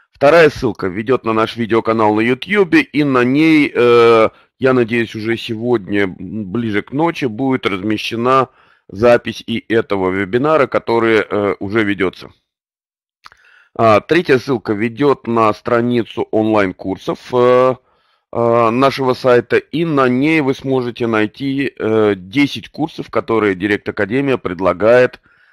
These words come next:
для, э, обучения своим слушателям. А, ну и, наконец, последняя ссылка ведет на, э, страницу выдачи сертификатов,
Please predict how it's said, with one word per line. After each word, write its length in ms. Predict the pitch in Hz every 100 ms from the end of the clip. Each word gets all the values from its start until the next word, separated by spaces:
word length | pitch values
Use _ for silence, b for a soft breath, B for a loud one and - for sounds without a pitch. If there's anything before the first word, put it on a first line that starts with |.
| b
для, 420 | _ 101 98 107 101
э, 60 | 101
обучения 880 | 98 - 104 101 - 104 107 110 107
своим 400 | - 90 90 85
слушателям. 640 | - 69 - - - - _ _ _ _ _ _
А, 160 | 117 117
ну 120 | 135
и, 40 | 175
наконец, 360 | 160 151 143
последняя 580 | - 143 - 202 185 170
ссылка 380 | - 160 147 135
ведет 640 | 104 113 101 139 147 - _ _
на, 400 | 117 117 113 104
э, 320 | 101 107 107
страницу 520 | 110 - 127 127 - 113
выдачи 320 | 107 98 -
сертификатов, 880 | - 95 101 107 101 127 - -